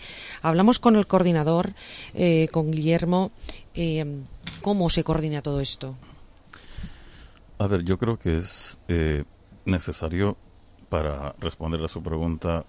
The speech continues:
Speaker 2: comentar un poquito de antecedentes de, de lo que ha sido el proceso de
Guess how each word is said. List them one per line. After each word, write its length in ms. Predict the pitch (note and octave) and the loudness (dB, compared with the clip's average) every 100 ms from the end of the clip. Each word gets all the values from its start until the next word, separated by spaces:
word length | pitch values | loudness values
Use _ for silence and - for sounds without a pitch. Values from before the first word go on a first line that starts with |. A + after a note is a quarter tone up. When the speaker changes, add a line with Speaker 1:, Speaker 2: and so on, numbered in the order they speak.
| - | -8
Speaker 2:
comentar 360 | F#2 D#2+ D#2+ F#2+ | -6 -6 -4 -2
un 100 | G2 | -2
poquito 300 | G2 F#2 G2 | -4 -2 -2
de 80 | |
antecedentes 840 | F#2+ F2 F2+ F#2 E2+ F2+ F2+ G2 F2+ | -2 -2 -4 -4 -2 -2 -2 -2 -2
de, 200 | F2+ E2+ - | -2 -4 -4
de 160 | F#2 | -4
lo 160 | E2 D#2 | -4 -2
que 120 | F#2+ | -4
ha 40 | |
sido 280 | F2+ G#2 G2 | -4 -2 0
el 100 | F2+ | 0
proceso 680 | F2+ D#2 - F#2+ F#2+ - E2 - - - - - - - - | -2 -6 -2 -2 -2 -4 -8 -10 -20 -20 -20 -20 -20 -20 -14
de 580 | E2+ F#2 E2+ E2 D#2+ | -8 -4 -2 0 -2